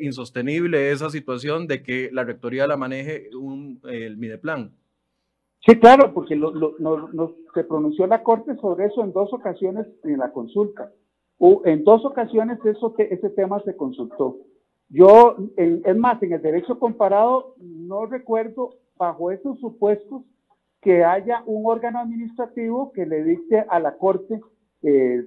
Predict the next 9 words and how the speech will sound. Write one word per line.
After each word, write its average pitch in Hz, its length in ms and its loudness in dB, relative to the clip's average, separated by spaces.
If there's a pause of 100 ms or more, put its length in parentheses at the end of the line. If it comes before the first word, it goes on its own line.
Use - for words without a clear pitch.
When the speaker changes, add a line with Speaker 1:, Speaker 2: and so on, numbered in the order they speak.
(120)
Speaker 2:
reglamentos 156 800 2 (160)
o 185 320 6 (120)
directrices 220 720 0 (140)
para 160 240 4
que 156 100 2
la 135 180 4
Corte 170 360 2
lo 160 120 -4
acate, - 300 -6